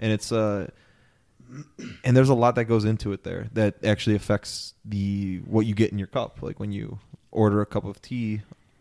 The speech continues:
there's a lot that goes on, like, where, like, how you harvest or how you grow, I should say, how you grow, where you grow, different types of soil, like, all that stuff. And it interests me. So I've thought about Southeast Asia,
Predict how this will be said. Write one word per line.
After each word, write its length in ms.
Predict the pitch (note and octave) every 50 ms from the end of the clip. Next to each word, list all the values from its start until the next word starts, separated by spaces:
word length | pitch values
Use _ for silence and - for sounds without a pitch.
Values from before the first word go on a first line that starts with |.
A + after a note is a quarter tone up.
| _ -
there's 180 | - A2 G#2 G2+
a 60 | G2+
lot 580 | G2+ G2+ G2 G2+ F#2+ F#2+ G#2 A2 A2 - _
that 120 | - A#2 A2
goes 280 | - A2+ G#2+ G#2 G2+
on, 240 | A2 G#2 G#2 G#2 G2+
like, 160 | G2+ G#2 G2 -
where, 760 | - G#2+ G#2 G2+ G#2 G#2 G#2 G#2 G#2 G#2+ G#2+ G#2+ G#2 G2 - _ -
like, 100 | G#2+ G2+ -
how 240 | - - - A2 A2
you 180 | A2 A2 G#2+
harvest 600 | F#2+ - - G#2+ G#2+ G#2+ G2+ G#2+ A2 A2 G#2 -
or 80 | A2 G#2+
how 160 | G2 A2 A2
you 140 | A2 G#2+ G2+
grow, 540 | G2+ - G#2 G#2+ G#2+ G#2 G#2 G#2 G#2 G#2 -
I 60 | G2+ G2+
should 200 | - - - -
say, 260 | - G#2+ G#2 G#2+ - _ _ _ - _ _ _ _
how 140 | - - A#2+
you 140 | A#2+ A#2+ A2
grow, 480 | G2 G#2+ G#2+ G#2+ G#2+ G#2 G#2 G#2 G2+ - _ _ _ _ _ _ _ _ _ _ _
where 180 | - A2 G#2+ G#2+
you 180 | G#2+ G#2 G#2 F#2+
grow, 500 | - G#2+ G#2 G#2 G2+ G2+ G2+ G2 G2 G2 _ _ _ _ _ _ _
different 260 | A#2 G2 G2 F#2+ F#2
types 220 | - - - - -
of 60 | -
soil, 360 | - - A#2 A#2 A2+ G#2+ G#2
like, 160 | G#2+ G2 - - _ _ -
all 120 | - B2
that 120 | B2 A#2 A2
stuff. 140 | - - - _ - - _ _ -
And 220 | - - F3 E3+ -
it 100 | G#2+ A#2
interests 420 | A2+ B2 C#3+ D#3 - A#2 G2 - -
me. 180 | G2 G2 - - - - _ _
So 340 | - - - A#2 A2 G#2 G2+ G2 - - _ _ _ _ _ _ _ _ _ _ - - - _
I've 140 | - G#2+ F#2
thought 220 | - A#2 A2 G#2+ G#2+
about 400 | G2+ G#2+ G2+ G2 G2 F#2+ - _ _ _ _ _ _ _
Southeast 460 | - - G2+ G#2 G2+ - G2 F#2+ - G2
Asia, 460 | G2 G2 F#2+ G2 G2 F#2+ F#2+ F#2+